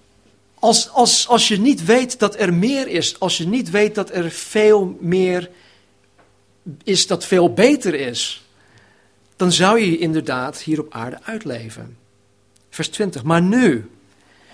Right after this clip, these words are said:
Christus is opgewekt uit de doden en is de eersteling geworden van hen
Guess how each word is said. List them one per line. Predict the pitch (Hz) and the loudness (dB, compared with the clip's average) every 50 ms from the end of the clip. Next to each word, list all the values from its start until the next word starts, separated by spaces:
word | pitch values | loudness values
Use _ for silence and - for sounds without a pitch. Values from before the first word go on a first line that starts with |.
| - - _ _ _ | -20 -20 _ _ _
Christus | - - 233 247 240 - - - 208 208 208 - - - - _ _ _ _ _ _ _ _ | -2 2 2 4 4 4 2 2 0 0 0 0 -2 -4 -10 _ _ _ _ _ _ _ _
is | - 247 247 240 - - - | 2 4 4 4 2 2 0
opgewekt | 226 202 - - - 175 156 139 143 135 127 - - | -2 -2 -2 -4 -6 -6 -4 -4 -4 -6 -6 -8 -8
uit | 131 127 123 120 | -8 -8 -8 -8
de | - 120 110 | -10 -10 -8
doden | 120 113 110 110 107 107 98 101 117 - _ _ _ _ _ _ _ _ _ _ _ _ _ _ _ _ _ _ - - - - - - - - | -6 -6 -4 -6 -6 -8 -10 -14 -16 -20 _ _ _ _ _ _ _ _ _ _ _ _ _ _ _ _ _ _ -20 -20 -20 -20 -20 -20 -10 -2
en | - 170 170 - | 0 0 0 2
is | 175 170 - - | 0 -2 0 -2
de | 143 139 - | -4 -6 -6
eersteling | - 202 220 226 220 - - 214 190 185 190 180 | -4 -4 -2 -2 -2 -4 -4 -4 -4 -4 -4 -4
geworden | - - 160 151 160 160 156 156 151 | -6 -8 -4 -2 -2 0 -2 -2 -4
van | - - 143 | -6 -8 -10
hen | 127 123 139 139 135 139 143 143 139 | -8 -6 -6 -4 -4 -6 -8 -10 -12